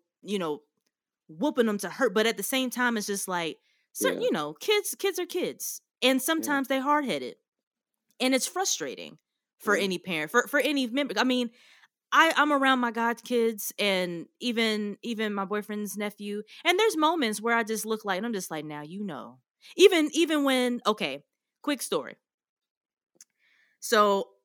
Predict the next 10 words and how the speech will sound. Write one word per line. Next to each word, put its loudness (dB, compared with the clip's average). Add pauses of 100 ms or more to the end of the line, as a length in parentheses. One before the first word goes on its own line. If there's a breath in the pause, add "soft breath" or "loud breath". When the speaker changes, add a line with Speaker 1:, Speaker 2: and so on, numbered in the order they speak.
Speaker 1:
went -2
to, 2
went -2
to -2
lunch 0
a -2
couple -4
weeks -4
ago, -6 (520)
and -4